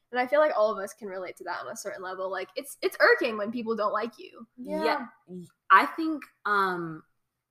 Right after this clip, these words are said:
Speaker 2: I definitely feel that way, but I think Kennedy might feel different.
Speaker 3: Yeah.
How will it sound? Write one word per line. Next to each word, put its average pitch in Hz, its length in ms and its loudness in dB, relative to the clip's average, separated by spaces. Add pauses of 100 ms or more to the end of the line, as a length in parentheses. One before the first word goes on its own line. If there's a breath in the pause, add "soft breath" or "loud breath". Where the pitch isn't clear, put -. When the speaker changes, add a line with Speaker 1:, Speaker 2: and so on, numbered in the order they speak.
Speaker 2:
I 214 180 4
definitely 196 480 -2
feel 165 200 -4
that 165 180 -6
way, 170 120 -4
but 165 140 -6
I 175 60 -6
think - 220 -12
Kennedy 240 340 -8
might 170 200 -12
feel 143 200 -12
different. - 320 -18 (160)
Speaker 3:
Yeah. 190 460 4